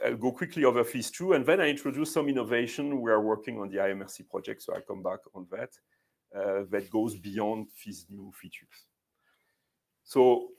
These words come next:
what does it mean, external N V M control? You know, in the previous slide you see, I mentioned, you know, a typical S O C design today, even with an integrated secure element,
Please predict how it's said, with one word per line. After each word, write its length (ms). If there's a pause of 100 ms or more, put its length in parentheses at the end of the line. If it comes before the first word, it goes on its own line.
(240)
what 120
does 200
it 40
mean, 240
external 360
N 180
V 180
M 160
control? 540 (340)
You 100
know, 180
in 200
the 440
previous 340
slide 260
you 160
see, 280
I 40
mentioned, 440
you 80
know, 160
a 60
typical 420
S 200
O 60
C 160
design 480
today, 360
even 340
with 240
an 100
integrated 480
secure 400
element, 460